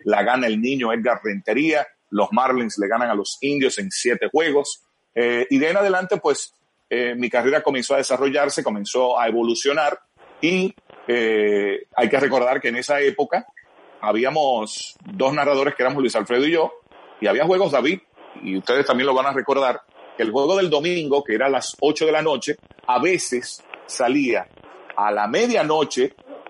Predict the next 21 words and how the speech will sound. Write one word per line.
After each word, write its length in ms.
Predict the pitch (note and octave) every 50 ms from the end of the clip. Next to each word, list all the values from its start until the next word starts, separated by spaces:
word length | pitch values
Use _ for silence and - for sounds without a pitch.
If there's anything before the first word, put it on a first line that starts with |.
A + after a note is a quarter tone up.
| - - - - - -
o 160 | B2 C3+ C#3
al 120 | C3 C3+ D#3+
otro 320 | A3 - - F3+ D#3+ D3
día 260 | D#3 G3+ A3 A3+ F#3+
al 120 | D3 C3+ C3+
mediodía. 560 | D3+ E3 D#3 C#3 C3+ E3 A3 G#3+ D3+ - - - - _ _ - _ _ - -
Pero 220 | B2+ C3 C3 C3+
nosotros 340 | C3 B2 - D3+ C#3+ F3 E3
dijimos, 280 | D#3+ D#3+ F3 E3+ D#3+
"Nosotros 300 | C#3 B2+ - D#3 D3+ F#3+
lo 80 | G3 F#3+
que 100 | F3 D3+
queremos 360 | B2+ C3+ D3 D#3 - F#3 E3+ F3
es, 300 | F3 F3 - - - - - - _ -
eh, 400 | - B2+ B2+ B2 A#2+ A#2 A2+ A2+
narrar 340 | A2 A#2 A#2+ A2+ C3+ C#3+ D3
esto 280 | D#3+ D#3+ - - E3 C3+
con 160 | C#3 B2+ G#2+
pasión, 380 | - G#2+ - - F3 F#3+ G3 D3
echarle 360 | A2+ - C3+ C3 A#2+ B2 B2
ganas". 480 | D#3+ G3 G#3 G3+ F#3+ F#3 - - -